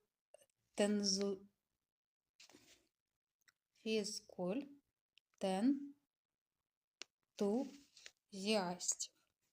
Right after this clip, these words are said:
Всіх запрошую вимовити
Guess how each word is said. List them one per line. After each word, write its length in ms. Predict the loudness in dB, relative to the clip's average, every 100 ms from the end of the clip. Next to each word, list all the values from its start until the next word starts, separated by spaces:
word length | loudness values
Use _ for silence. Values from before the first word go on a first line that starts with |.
| _ _ _ _ _ _ _ _ _ _ _ _ _ _ _ -20 -10
Всіх 560 | 2 4 4 2 0 -12 _
запрошую 760 | -8 -6 -2 0 0 0 0 0
вимовити 640 | 0 0 0 0 -4 -6